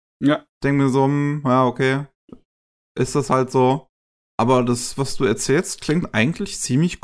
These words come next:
Speaker 2: cool und kreativ.
Speaker 1: Ja, ich würd's eher in so eine Richtung hängen wie Trigun oder Blood Blockade Battlefront, also Sachen, die wirklich sehr cool sind. Obwohl inhaltlich ist es nicht so wie diese Serien. Es ist, äh,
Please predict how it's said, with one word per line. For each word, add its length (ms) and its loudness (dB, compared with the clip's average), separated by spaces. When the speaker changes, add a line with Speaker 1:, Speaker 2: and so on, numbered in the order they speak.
Speaker 2:
cool 180 2
und 160 0
kreativ. 640 -2
Speaker 1:
Ja, 300 4
ich 180 -6
würd's 200 -2
eher 280 0
in 120 2
so 120 -2
eine 220 2
Richtung 440 0
hängen 640 -2
wie 400 2
Trigun 680 0
oder 300 4
Blood 280 0
Blockade 380 -2
Battlefront, 840 0
also 280 2
Sachen, 460 0
die 240 0
wirklich 720 0
sehr 340 0
cool 240 6
sind. 300 -2
Obwohl 360 2
inhaltlich 480 0
ist 140 -4
es 180 -8
nicht 160 -4
so 140 0
wie 80 2
diese 440 0
Serien. 400 2
Es 200 -2
ist, 240 -4
äh, 300 2